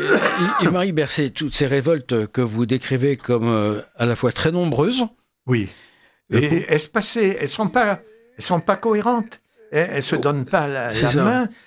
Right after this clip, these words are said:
Speaker 2: C'est pas une révolte
Speaker 1: C'est,
Speaker 2: politique.
Speaker 1: c'est spontané.
Speaker 2: C'est une révolte antifiscale.
Speaker 1: C'est spo-, antifiscale
Speaker 2: Et,
Speaker 1: et
Speaker 2: euh,
Speaker 1: spontanée.
Speaker 2: elle va,
Speaker 1: Avec une
Speaker 2: euh,
Speaker 1: expression qui est particulière quand vous décrivez, par exemple, que les communes élisent
Speaker 2: Oui,
Speaker 1: des,
Speaker 2: oui,
Speaker 1: des
Speaker 2: oui,
Speaker 1: chefs
Speaker 2: absolument.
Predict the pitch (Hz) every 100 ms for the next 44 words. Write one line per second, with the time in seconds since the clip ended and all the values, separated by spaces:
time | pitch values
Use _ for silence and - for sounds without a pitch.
0 | _ - 180 233 185 156 139 - 165 127
1 | 139 - 208 208 202 247 - 196 170 160
2 | 143 120 170 170 165 151 202 - - 180
3 | 185 180 202 156 - 143 110 107 151 135
4 | - - 170 170 175 180 226 147 151 151
5 | 143 190 160 135 117 101 - 143 165 156
6 | - 85 - - 127 127 123 123 123 117
7 | 269 196 - 156 165 165 226 254 - 143
8 | 135 135 - 147 202 156 123 127 196 139
9 | 104 - 113 147 208 - 165 147 262 302
10 | 135 101 _ _ - 208 277 240 208 208
11 | 330 190 196 240 254